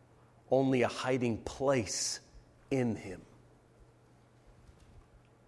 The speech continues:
Verses nine through eleven continue, "For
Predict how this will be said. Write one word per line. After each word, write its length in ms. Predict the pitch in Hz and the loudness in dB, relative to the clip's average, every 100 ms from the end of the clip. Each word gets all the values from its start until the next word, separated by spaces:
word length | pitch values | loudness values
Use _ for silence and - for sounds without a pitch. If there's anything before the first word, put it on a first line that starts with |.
| - - _ - - - _ - - - - - - - - - - - - - - | -20 -20 _ -20 -20 -20 _ -20 -20 -20 -20 -20 -20 -20 -20 -20 -20 -20 -16 -10 2
Verses 520 | 117 - 104 - - | 2 2 -4 -4 0
nine 320 | 117 123 117 | 4 4 2
through 280 | - 120 113 | 0 0 2
eleven 460 | 104 107 110 107 | 2 8 8 8
continue, 600 | 104 107 101 113 110 110 | 0 -2 0 2 4 4
"For 160 | 107 - | 2 -2